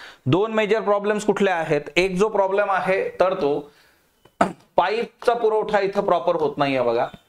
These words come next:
आणि दुसरं जे आहे, कामगार जो आहे, कुशल कामगार, तो इथं मिळत नाहीये. त्याचं reason असं आहे की महाराष्ट्रामध्ये वेगवेगळ्या ठिकाणी अजून बांधकामं जी आहेत, ती सुरू आहेत, आणि महाराष्ट्रात वेगवेगळ्या ठिकाणी बांधकामं सुरू आहेत म्हटल्यानंतर जे आहे,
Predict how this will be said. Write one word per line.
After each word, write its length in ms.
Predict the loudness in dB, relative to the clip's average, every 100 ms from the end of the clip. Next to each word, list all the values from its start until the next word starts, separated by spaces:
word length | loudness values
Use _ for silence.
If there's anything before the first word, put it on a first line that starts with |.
| -6
आणि 120 | -4
दुसरं 380 | 0 0 2 0
जे 120 | 0
आहे, 360 | 0 -2 -2 -4 -4 _ _ -4
कामगार 460 | -2 0 0 0 0
जो 120 | 0
आहे, 280 | 0 0 -4 -6 -14 -20 -4
कुशल 360 | -2 2 0 2
कामगार, 640 | 0 0 0 0 -2 -14 -2
तो 100 | 0
इथं 240 | 2 0 0
मिळत 300 | 0 0 0
नाहीये. 340 | 0 0 -4 -8 _ -20 -20 -4 -2
त्याचं 200 | 2 2
reason 300 | 2 0 0
असं 220 | 0 0
आहे 300 | 0 0 -2
की 200 | 0 -2
महाराष्ट्रामध्ये 1000 | 0 0 2 0 0 0 0 0 0 -2 -8 -20 -12 -2
वेगवेगळ्या 640 | 0 2 2 0 0 0
ठिकाणी 400 | 0 0 0 0
अजून 420 | 0 2 0 -2 -8
बांधकामं 640 | -8 -6 -4 -2 -2 -2
जी 120 | -2 -2
आहेत, 300 | -2 -6 -6 -6
ती 60 |
सुरू 260 | -4 -2 -2
आहेत, 280 | -2 -4 -8 _ _ _
आणि 160 | -2 0
महाराष्ट्रात 680 | -2 0 -2 -2 -2 -2 0
वेगवेगळ्या 420 | 0 0 0 -2
ठिकाणी 300 | -2 -2 0
बांधकामं 400 | -2 0 0 0
सुरू 220 | 0 0
आहेत 140 | 0 -2
म्हटल्यानंतर 560 | 0 0 0 0 0
जे 120 | 2
आहे, 360 | 0 0 0